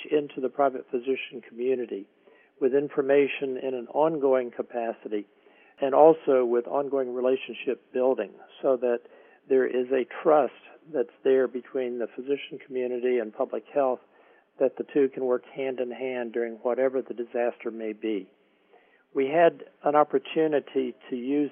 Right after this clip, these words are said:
this not just in exercises, but in the real world back at the time that Georgia responded to the many evacuees that came to us following the Katrina Rita hurricane situation.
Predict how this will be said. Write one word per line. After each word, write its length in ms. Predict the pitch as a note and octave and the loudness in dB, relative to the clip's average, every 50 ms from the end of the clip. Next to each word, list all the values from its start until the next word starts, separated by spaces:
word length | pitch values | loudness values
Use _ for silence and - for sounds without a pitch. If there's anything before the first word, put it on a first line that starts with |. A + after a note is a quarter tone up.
| - - | -4 -2
this 200 | C#3+ C3+ C3+ B2+ - - - - | 0 0 0 0 -2 -8 -16 -8
not 280 | E3 C#3+ D3 D3+ - | -2 0 0 0 0
just 180 | - D3 C3 - - | -2 -4 -6 -4 -6
in 100 | C3+ B2 | -8 -4
exercises, 880 | C3 B2+ B2 - - - B2+ - - - B2 A#2+ A2+ G#2+ - C3 A2+ G#2+ - _ _ _ _ _ _ - _ _ _ _ E3+ | -4 -4 -4 -6 -8 -10 -10 -8 -4 -4 -4 -4 -4 -6 -6 -6 -6 -6 -8 _ _ _ _ _ _ -20 _ _ _ _ 4
but 280 | C#3+ C#3 C3 C3 - - _ _ - | 4 6 6 4 2 -4 _ _ -4
in 120 | D3 C#3+ C3 | -4 -2 -2
the 80 | C3 | 0
real 280 | B2 B2+ D3 D#3 D#3 D3 | 2 6 8 8 8 8
world 460 | C3 A#2+ A#2+ A#2+ A#2+ A#2+ A2+ A2 - | 8 6 4 4 4 4 2 2 2
back 260 | - C3+ C3+ C3+ - - | 2 2 4 2 0 -4
at 120 | C3 - - | -10 -10 -10
the 60 | C3+ | -10
time 480 | - - - C#3+ C#3 C#3 C#3 C3+ B2+ A#2+ | -10 -6 -4 -2 -2 0 -2 -2 -2 -2
that 220 | A#2 A#2 A#2 A2+ - - - - - _ _ C3 - | 0 0 -2 -2 -4 -10 -20 -20 -20 _ _ -10 -2
Georgia 400 | - C#3 D3 D3+ D3 C3+ C3+ B2 | 2 4 4 4 2 0 -2 -4
responded 760 | A2+ A#2 A#2+ A2+ - - - C#3 C3+ C3+ C3+ A#2+ B2 A#2+ A2 A2 _ - - - | -4 -6 -8 -10 -8 -6 -4 -2 -2 -2 -4 -4 -6 -6 -6 -8 _ -20 -12 -8
to 140 | C#3+ B2+ A#2 | -6 -6 -6
the 60 | A2+ A#2 | -8 -8
many 360 | A#2 C3 D3 D3 C#3+ C3+ C3 | -6 -4 -4 -2 0 0 0
evacuees 840 | A#2 C3 B2+ B2+ B2 - - A#2+ A2 B2 C3+ C#3+ C3+ B2 A2+ A2 A2 - _ _ _ _ _ _ _ _ _ _ _ - | 0 0 0 -2 -2 -4 -6 -4 -2 -2 -2 -2 -2 -2 -4 -6 -10 -14 _ _ _ _ _ _ _ _ _ _ _ -4
that 180 | C3+ A#2+ - - | -4 -4 -2 -2
came 220 | - D3+ C#3+ C#3+ C3+ | -2 0 0 0 -2
to 100 | - C#3 | -4 -4
us 320 | B2+ A#2+ B2+ B2 B2 A#2 - - - - _ | -2 0 0 0 -2 -4 -6 -10 -20 -2 _
following 480 | - C#3+ C3+ C3 C3 C3 C3 B2+ B2 A#2 - | 6 8 8 8 6 4 2 -2 -4 -6 -8
the 80 | A2+ | -8
Katrina 680 | - - - A2+ - - C#3+ C3+ C3 B2+ B2+ B2+ B2 A#2 - _ _ - D3 | -8 -8 -10 -8 -4 -2 -2 0 0 0 0 0 0 -2 -4 _ _ -20 -8
Rita 300 | C#3+ C3 C3 B2+ B2 B2 A#2 A2 | -4 -2 0 0 0 0 0 2
hurricane 500 | C3+ C3+ C3+ B2 - - B2+ A2+ A2 G#2 - | 2 4 4 2 0 -4 -8 -8 -8 -10 -12
situation. 600 | - A2 - - A#2+ A#2+ A2 G#2 G2 - - F#2+ | -14 -12 -8 -6 -6 -4 -4 -6 -6 -8 -10 -12